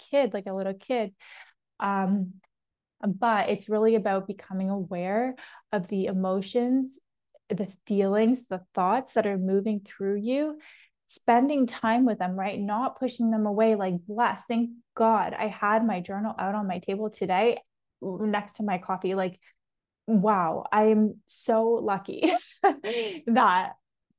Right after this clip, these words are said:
may-, pr-, probably it was a fluke and I didn't put it back in my purse the other day." So thank God, because I gifted myself this opportunity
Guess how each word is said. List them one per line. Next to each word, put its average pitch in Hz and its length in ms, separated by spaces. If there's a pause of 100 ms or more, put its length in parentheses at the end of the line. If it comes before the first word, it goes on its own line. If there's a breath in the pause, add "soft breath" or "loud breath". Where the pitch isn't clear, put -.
(640)
may-, 226 320
pr-, - 200 (160)
probably 226 600
it 208 60
was 202 180
a 190 100
fluke 254 580
and 196 160
I 196 120
didn't 220 260
put 214 140
it 196 60
back 202 200
in 185 80
my 170 160
purse 302 280
the - 100
other - 200
day." - 180
So 214 240 (400)
thank 349 180
God, 220 380 (300 loud breath)
because 254 600
I 240 420 (200)
gifted 277 340
myself 214 380
this 196 140
opportunity 220 1080